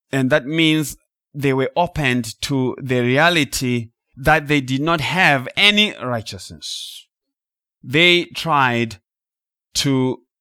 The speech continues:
create their own righteousness. Adam and Eve were men of the dust. Though they were created good and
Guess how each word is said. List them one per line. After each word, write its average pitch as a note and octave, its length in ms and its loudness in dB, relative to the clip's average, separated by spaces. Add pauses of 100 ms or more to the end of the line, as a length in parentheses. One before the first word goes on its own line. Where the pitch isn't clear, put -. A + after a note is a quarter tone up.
(100)
create D3 320 0
their B2 120 0
own D#3 280 0
righteousness. - 800 -8 (880)
Adam F#3 340 4
and D3+ 220 -2
Eve E3 480 2
were C3 500 0 (220)
men D3+ 560 2 (120)
of A#2+ 480 -2 (760)
the B2 160 -2
dust. - 520 -4 (600)
Though F#3+ 420 6
they D3+ 200 2
were C#3+ 240 2
created C#3+ 640 0
good D3+ 500 0
and A#2+ 400 0